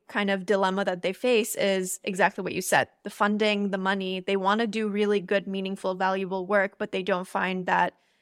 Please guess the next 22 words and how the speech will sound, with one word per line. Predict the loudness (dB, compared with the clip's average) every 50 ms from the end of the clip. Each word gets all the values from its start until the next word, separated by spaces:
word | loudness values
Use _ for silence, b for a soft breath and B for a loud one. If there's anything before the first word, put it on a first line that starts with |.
| _ _ -8
the | -6 -4 -2 0 0 2 0 0 4
audience | 6 6 8 8 6 4 2 2 2 0 -2 -2 -2 0
or | 0 0 2
the | 0 -2
support | -4 -4 -8 -6 -2 2 2 2 2 2
is | -4 -8 -6
there | -2 0 0 0 0
for | -4 -4 -2 -2 0
it. | 0 0 -2 -4 _ _ _ _ _ _ _ _ _ _ _ _ _ 2
So | 2 2
for | 4 4
people | 0 0 2 2 2
who | 2
wanna | 4 4 2 2
go | 2 0 0
into | 0 -2 -2
these | -4 -4 -4 -6
careers, | -8 -8 -6 -6 -4 -2 -2 -2 -4 -4 -8 -12 _ _ _ _ _ _ _ _ _ _ _ 4
what | 8 8 8
would | 8 8 4
you | 2 -2
say | -2 -2 -2 -2 0 -2 -2 -4